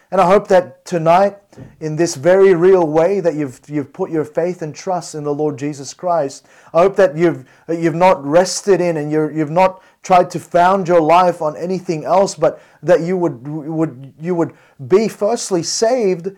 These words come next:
but then also have your foundation in the Lord Jesus Christ. And what we find is a strong refuge. He's also, he's a ready refuge. He's someone we can continually resort to. It's not as if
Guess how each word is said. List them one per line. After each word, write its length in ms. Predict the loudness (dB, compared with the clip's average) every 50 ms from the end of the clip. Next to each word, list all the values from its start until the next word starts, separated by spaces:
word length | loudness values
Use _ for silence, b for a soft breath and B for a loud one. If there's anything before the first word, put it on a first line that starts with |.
| b b b b
but 140 | -4 -2 0
then 140 | 0 0 2
also 380 | 2 2 2 2 2 2 2
have 280 | 2 2 2 0 2 2
your 120 | 0 -2
foundation 760 | 0 0 0 0 0 0 0 0 0 0 -2 -6 -10 -10 -8
in 100 | -6 -2
the 100 | -2 0
Lord 260 | 2 2 0 0 0
Jesus 360 | -2 -4 -4 -4 -6 -10 -14
Christ. 540 | -12 -12 -12 -12 -12 -14 -18 -20 -20 _ b b b b b b
And 120 | 0 4 4
what 120 | 6 6
we 80 | 6 4
find 260 | 4 6 4 6 4
is 100 | 4 0
a 60 | -2
strong 380 | -4 -4 -2 2 2 2 4 4
refuge. 380 | 4 4 2 2 -2 -4 -2
He's 160 | -2 -2 0 2
also, 260 | 0 0 2 0 0
he's 220 | 0 0 0 0
a 60 | 0
ready 380 | 0 2 2 2 2 0 -4 -6
refuge. 520 | -4 -4 -4 -4 -4 -8 -8 -8 -8 -10 b b b b b
He's 200 | b -2 -2 0
someone 360 | 2 2 2 4 4 2 2
we 100 | 2 0
can 160 | 0 -2 -8 -8
continually 800 | -8 -10 -10 -10 -12 -10 -8 -6 -4 -2 0 0 0 0 0
resort 480 | -2 -2 -4 0 2 2 2 2 0 -2
to. 180 | -4 -6 -6 B B B B B
It's 160 | -6 -2 2
not 200 | 2 2 2 2
as 200 | 0 0 0 2
if 220 | 4 4 4 2